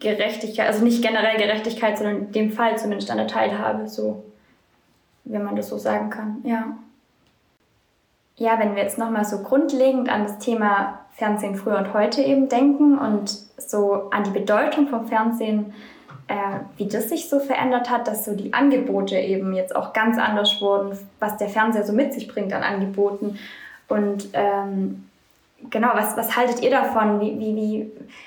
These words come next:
was seht ihr da so für Chancen zum einen für unsere jetzige Gesellschaft oder die kommende Gesellschaft, aber auch vielleicht so Risiken oder Herausforderungen?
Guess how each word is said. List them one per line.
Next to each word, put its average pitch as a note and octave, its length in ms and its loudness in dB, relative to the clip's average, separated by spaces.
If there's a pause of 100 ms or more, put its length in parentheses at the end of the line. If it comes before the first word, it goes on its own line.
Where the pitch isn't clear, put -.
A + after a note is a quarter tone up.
(120)
was - 180 -4
seht A3 160 4
ihr B3+ 120 2
da B3+ 160 4
so G#3 160 2
für G3+ 100 -4
Chancen D4+ 720 2
zum C#4 180 2
einen C#4+ 600 6 (760)
für A#3+ 220 2
unsere A3 460 2
jetzige C#4 380 2
Gesellschaft C4 600 2
oder G#3+ 160 2
die G#3 120 -6
kommende B3+ 380 4
Gesellschaft, A#3+ 540 2
aber G#3 300 2
auch - 60 -4
vielleicht G#3+ 380 0
so G3 280 -8
Risiken B3+ 480 2
oder G#3 160 -2
Herausforderungen? G#3+ 920 0